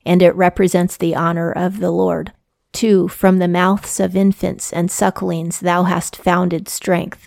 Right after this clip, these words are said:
because of thine adversaries, to still an enemy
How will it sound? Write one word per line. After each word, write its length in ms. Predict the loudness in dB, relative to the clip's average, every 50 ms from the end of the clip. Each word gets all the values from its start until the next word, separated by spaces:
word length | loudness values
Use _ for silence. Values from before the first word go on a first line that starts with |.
| _ _ _
because 380 | 2 4 4 4 4 4 4
of 160 | 2 0 0 0
thine 260 | 0 0 0 -2 -4
adversaries, 1000 | -2 -2 -2 -2 -2 -2 -2 -2 -2 -2 -4 -4 -2 -2 -2 -4 -6 -6 -10 -14 -18 _ _
to 120 | 0 0
still 440 | 0 0 2 4 6 6 6 6 4
an 120 | 2 0 -2
enemy 580 | -2 0 0 0 0 -2 -2 -4 -6 -8 -8